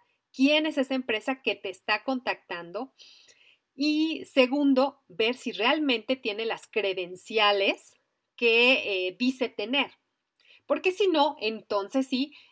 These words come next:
ni cómo ayudarte si caes en red, en, en una red,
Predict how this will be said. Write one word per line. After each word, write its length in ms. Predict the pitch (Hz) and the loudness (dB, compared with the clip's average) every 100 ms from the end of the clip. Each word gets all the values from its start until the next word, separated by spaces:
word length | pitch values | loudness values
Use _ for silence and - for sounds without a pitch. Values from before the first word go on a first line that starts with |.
| _ | _
ni 340 | - 233 233 | -8 -4 -4
cómo 220 | - 202 220 | -4 -4 0
ayudarte 640 | 277 240 214 - 285 233 | 2 4 2 4 0 0
si 220 | - - | -4 -6
caes 380 | - 208 214 - | 0 2 2 2
en 140 | 208 | -2
red, 320 | 208 208 220 233 | -2 -2 0 -2
en, 280 | 214 202 196 | 0 0 -2
en 300 | 196 196 202 | -4 -4 -4
una 380 | 233 240 240 214 - _ _ _ _ _ | 2 6 6 6 -4 _ _ _ _ _
red, 460 | 233 - 247 247 | -4 2 6 6